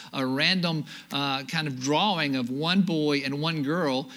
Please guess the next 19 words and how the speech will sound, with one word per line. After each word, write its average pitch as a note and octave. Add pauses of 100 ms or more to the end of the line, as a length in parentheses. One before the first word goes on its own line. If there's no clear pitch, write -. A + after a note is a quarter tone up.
(200)
and C#3+
they C#3
bring F3+
them F3+
together D#3
in C#3
what's C#3+
called D#3+
the C#3
Hunger B3
Games, C3+
and C#3+
they C#3
make F3
the D#3+
kids D#3
fight F3
each D#3+
other B2